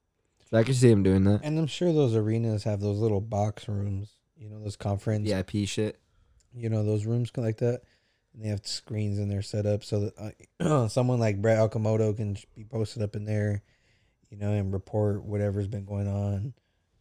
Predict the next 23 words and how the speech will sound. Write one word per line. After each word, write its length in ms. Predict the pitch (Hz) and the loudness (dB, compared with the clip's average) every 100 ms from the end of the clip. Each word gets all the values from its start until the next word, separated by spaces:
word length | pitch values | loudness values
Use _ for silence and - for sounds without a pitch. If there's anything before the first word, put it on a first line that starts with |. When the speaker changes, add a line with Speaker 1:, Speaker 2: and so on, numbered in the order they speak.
| _ _ _ _ 185 160 | _ _ _ _ -2 0
Speaker 2:
You 180 | 151 131 | 2 4
know, 140 | 131 | 4
like, 260 | 117 110 110 | 4 4 4
if 380 | 110 104 - - | 2 2 -4 -20
somebody 320 | - 135 123 | -4 2 2
gets 180 | 120 113 | 2 0
finished, 400 | - 117 117 110 | 0 0 0 0
he 120 | 120 | -2
can 160 | 107 113 | -2 0
update 500 | 113 104 110 107 101 | 0 2 2 2 -2
on 140 | 107 104 | -6 -4
Twitter, 380 | 113 107 107 104 | -2 0 0 0
boom, 460 | 107 113 104 104 | -2 -2 -2 -6
this 200 | 104 - | -8 -14
is 80 | - | -12
what's 140 | 107 | -8
happening, 420 | 110 110 107 113 110 | -6 -4 -4 -8 -8
'cause 140 | 104 | -6
he's 260 | 113 104 107 | -4 -4 0
right 160 | 107 | 0
there 160 | - 107 | 2 2
live, 500 | 107 107 104 101 101 _ _ _ _ _ _ | 4 4 4 2 -2 _ _ _ _ _ _
or, 520 | 107 98 101 98 95 | -4 0 2 0 -2